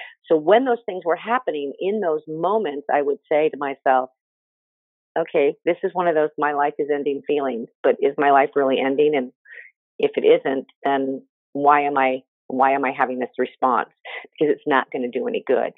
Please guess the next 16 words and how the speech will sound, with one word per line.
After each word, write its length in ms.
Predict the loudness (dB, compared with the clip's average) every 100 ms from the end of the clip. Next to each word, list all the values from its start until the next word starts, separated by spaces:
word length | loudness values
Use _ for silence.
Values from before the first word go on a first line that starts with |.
| _ _ 0
It's 220 | 0 0
not 360 | 0 0 0 -2
going 260 | -4 -4
to 140 | -6 -6
do 180 | -4 0
me 240 | 0 0
any 240 | -2 -4 -2
good 300 | 2 4 2 -6 -10
to 100 | -10 -8 0
carry 320 | 2 4 2
this 140 | -2 -4 -4
drama 420 | -2 -2 -2 -2
with 200 | -2 2
other 220 | 2 0
people 360 | -4 -6 -2 0
on 420 | 2 2 0 -2